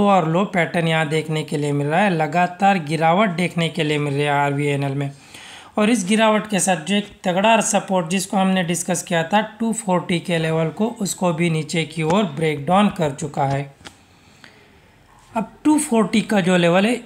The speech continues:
एक इमीडिएट रेजिस्टेंस का काम करेगा। यहाँ तक का जंप हमको आने वाले दिन में देखने के लिए मिल सकता है, लेकिन जंप पर हमको थोड़ा सा इंतज़ार करना है। अगर जंप के साथ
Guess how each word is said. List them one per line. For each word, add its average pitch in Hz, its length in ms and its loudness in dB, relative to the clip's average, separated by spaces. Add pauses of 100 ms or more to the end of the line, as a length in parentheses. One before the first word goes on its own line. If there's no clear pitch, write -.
(220)
एक 196 300 -4
इमीडिएट 220 580 4
रेजिस्टेंस 226 600 2
का 214 180 0
काम 165 300 2
करेगा। 143 400 0
यहाँ 165 380 2
तक 247 160 -4
का 233 160 0
जंप 214 280 0
हमको 220 280 2 (160)
आने 170 240 4
वाले 165 280 2
दिन 165 180 0
में 202 200 2
देखने 156 360 -2
के 151 120 -4
लिए 147 160 0
मिल 139 160 0
सकता 143 380 -4
है, 131 100 -2 (600)
लेकिन 202 320 4
जंप 214 300 2
पर 226 120 2
हमको 269 340 2 (400)
थोड़ा 196 220 6
सा 247 200 2 (100)
इंतज़ार 170 480 0
करना 143 320 0
है। 139 180 -4 (580)
अगर 208 240 2
जंप 247 300 4
के 220 120 2
साथ - 360 0